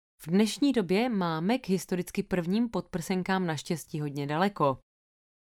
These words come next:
Stahovalo se také břicho pomocí proužku, jak jsem říkala, stahovaly se tedy prsa, břicho, boky. A to břicho se stahovalo také pomocí proužků látek či kůží. Ženské formy byly těmito postupy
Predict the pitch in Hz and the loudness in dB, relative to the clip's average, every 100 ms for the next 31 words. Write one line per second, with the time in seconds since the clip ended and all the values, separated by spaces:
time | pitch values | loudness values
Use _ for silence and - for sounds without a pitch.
0 | _ _ - 214 208 196 202 202 208 190 | _ _ -4 2 4 4 4 4 0 -2
1 | - 165 139 151 - 147 - 226 240 214 | 0 -2 -2 -4 -2 -4 0 0 2 0
2 | 202 - 226 214 202 202 - 233 220 - | -2 -4 -4 0 0 -2 -4 -2 -2 -2
3 | 190 170 - 165 160 - 160 156 156 147 | -4 -4 -4 -4 -4 -4 -4 -2 -2 -4
4 | 160 - 143 131 _ - 220 - - - | -6 -4 -4 -6 _ 0 0 -2 -8 0
5 | 208 202 202 _ _ - 156 185 170 - | 2 2 -4 _ _ -12 -6 -4 -4 -6
6 | 143 123 - - 139 - 220 320 - _ | -6 -6 -8 -6 -6 -2 0 0 -2 _
7 | _ _ _ _ _ _ 208 185 180 180 | _ _ _ _ _ _ 2 4 4 0
8 | - 202 185 208 214 214 208 - 196 202 | -2 0 2 0 -2 -4 -8 -4 -2 0
9 | 190 185 - _ - 196 208 208 170 170 | 0 0 -2 _ -6 -2 -2 -2 -4 -4
10 | - 156 160 147 - - 147 156 185 214 | -8 -6 -4 -4 -6 -8 0 0 0 -6
11 | - - - 156 151 147 214 269 _ _ | -6 -14 -12 -10 -8 -2 -2 -2 _ _
12 | _ _ 170 262 - 269 240 220 220 220 | _ _ 0 0 2 0 2 2 2 2
13 | 196 190 190 185 180 180 165 - 175 180 | 2 0 0 0 -2 -4 -6 -4 -4 -2